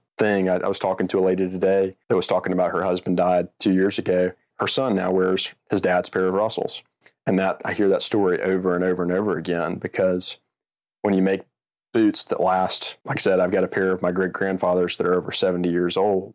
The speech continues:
and I've gone now through on its third generation. It's not necessarily just about the material aspect of that,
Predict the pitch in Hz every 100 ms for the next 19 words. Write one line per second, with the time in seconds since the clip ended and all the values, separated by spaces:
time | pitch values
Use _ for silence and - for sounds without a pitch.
0 | _ 101 87 92 90 90 - - 95 92
1 | - 92 92 87 _ _ 104 90 - 98
2 | 92 92 87 90 98 98 90 98 _ -
3 | 107 - 117 117 110 110 - 107 104 101
4 | 95 95 101 101 76 - 101 - 127 131
5 | 98 92 90 - 90 - 90 - 92 -